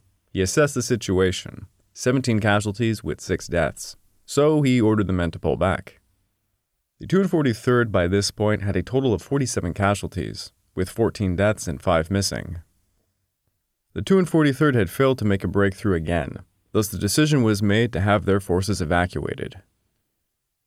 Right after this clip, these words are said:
To the north, the Second Battalion, eightieth Regiment, had burst into the scene, advancing through Wario and Garica.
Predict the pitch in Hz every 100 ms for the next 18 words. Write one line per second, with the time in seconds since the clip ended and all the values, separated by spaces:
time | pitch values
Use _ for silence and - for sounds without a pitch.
0 | - 123 110 120 180 185 - 98 98 151
1 | 123 101 - 101 92 92 92 92 101 98
2 | 107 123 101 82 113 160 - 127 95 78
3 | - 95 67 - 95 _ - 107 143 151
4 | 143 - 117 107 - 107 98 87 80 87
5 | 92 101 98 - -